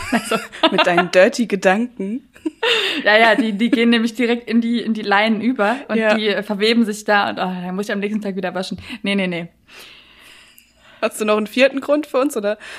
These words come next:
Speaker 2: sollen wir weitermachen?
Speaker 1: Nee, komm, wir machen jetzt einfach weiter.
Speaker 2: <laughs> Gut. <clears throat> Wenn dir einer einfällt, sag gerne Bescheid. Ähm, also wir ha-, okay, wir haben nur neun Prozent der Frauen, die mehrmals in der Woche masturbieren. Da ist mir schon ein bisschen die Kinnlade runtergeklappt.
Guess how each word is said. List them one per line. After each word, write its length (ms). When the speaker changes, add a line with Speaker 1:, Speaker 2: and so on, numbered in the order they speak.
Speaker 2:
sollen 280
wir 0
weitermachen? 640
Speaker 1:
Nee, 180
komm, 160
wir 80
machen 200
jetzt 140
einfach 220
weiter. 340
Speaker 2:
<laughs> 1080
Gut. 260
<clears throat> 240
Wenn 720
dir 80
einer 140
einfällt, 280
sag 120
gerne 200
Bescheid. 320
Ähm, 400
also 260
wir 140
ha-, 100
okay, 300
wir 100
haben 180
nur 240
neun 280
Prozent 300
der 60
Frauen, 220
die 220
mehrmals 380
in 80
der 140
Woche 180
masturbieren. 460
Da 80
ist 160
mir 80
schon 160
ein 40
bisschen 260
die 120
Kinnlade 460
runtergeklappt. 800